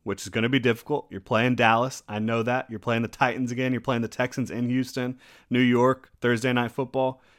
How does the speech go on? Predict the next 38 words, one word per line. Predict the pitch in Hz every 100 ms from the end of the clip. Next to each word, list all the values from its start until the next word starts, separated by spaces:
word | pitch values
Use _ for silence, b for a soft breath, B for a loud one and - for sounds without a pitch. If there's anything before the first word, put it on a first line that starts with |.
| b
It's | 117
not | 156 175
gonna | 151
be | 113 113
easy. | 107 175 131 87 87 b b b
But | -
if | 120
the | 110
Jaguars | 131 180 185 170
go | 175 160
four | 143 143
and | 143
oh | 127 139
and | 123
the | 107
Titans | - 135 131 120
go | 131
two | 117 - 131
and | 127 123
two, | 135 135
including | 107 107 - 123 123
a | 110
loss | 104 117 113
to | 127
the | 107
Jaguars | 104 107 110 117 110
in | 107
the | 98
final | 107 110 104
week | 107
of | 110
the | 104
regular | 107 107 110 107
season, | 123 117 131 127 -
the | 107
Jags | 104 139 147
are | 107 98
in | 98